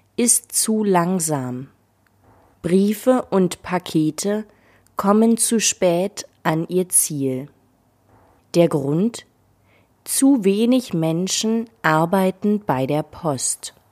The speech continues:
Und im Moment sind viele Mitarbeiter krank.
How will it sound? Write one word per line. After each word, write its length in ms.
Und 220
im 140
Moment 640
sind 340
viele 480
Mitarbeiter 920
krank. 540